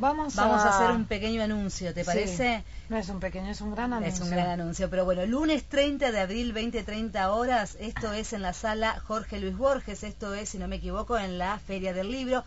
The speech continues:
Speaker 2: se va a estar presentando el libro Y Luis Delía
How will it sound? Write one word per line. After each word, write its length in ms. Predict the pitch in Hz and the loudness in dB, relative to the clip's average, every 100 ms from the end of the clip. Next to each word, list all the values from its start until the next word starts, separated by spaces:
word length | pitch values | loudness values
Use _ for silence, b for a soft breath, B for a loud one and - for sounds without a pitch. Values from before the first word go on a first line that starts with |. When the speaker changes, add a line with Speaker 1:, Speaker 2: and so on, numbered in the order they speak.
| B B | B B
Speaker 2:
se 100 | - | -2
va 40 | 311 | 0
a 40 | |
estar 200 | - 320 | 2 0
presentando 720 | 294 - 226 214 262 269 262 | 0 -2 -2 0 0 2 2
el 200 | 208 226 | 2 -2
libro 400 | 214 202 175 170 B B B B | -4 -4 -4 -4 B B B B
Y 120 | 247 | 0
Luis 260 | 240 294 262 | 2 2 2
Delía 640 | 254 233 269 262 214 160 | 0 0 0 0 0 -4